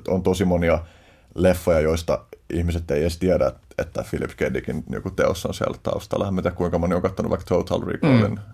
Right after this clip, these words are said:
Speaker 2: Joo.
Speaker 1: ja, ja tietää sen. Mut joo, kyllä se, se tuntuu... Musta niinku science fictionissa parhaimmillaan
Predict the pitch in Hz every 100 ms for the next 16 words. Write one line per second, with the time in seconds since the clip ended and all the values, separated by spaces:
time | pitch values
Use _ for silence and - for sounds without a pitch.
0 | - 120 101 - - - - - - -
1 | - 104 101 - _ _ _ _ _ _
2 | _ _ _ _ _ _ _ _ _ _
3 | _ _ _ _ _ - - - 113 107
4 | 127 117 - 101 92 104 - _ _ _
5 | - - 92 104 92 90 85 - - _
6 | _ _ - - - - - - _ -
7 | - - - - 104 107 127 123 113 -
8 | - - _ _ _ _ - - - 117
9 | 120 117 101 - 101 87 92 98 101 98
10 | 90 87 87 87